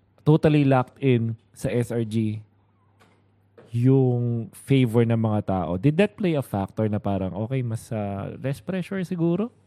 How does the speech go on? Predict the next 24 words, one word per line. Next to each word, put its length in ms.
sa 80
inyo? 240
Or 320
may 160
pressure 400
ba 160
nun 240
dahil 160
defending 560
M 80
S 80
C 80
champs 240
kayo? 400
And 160
may 160
pressure 320
ba 160
dahil 160
may 160
pera, 400
ganun? 400
Ano 160
yung 200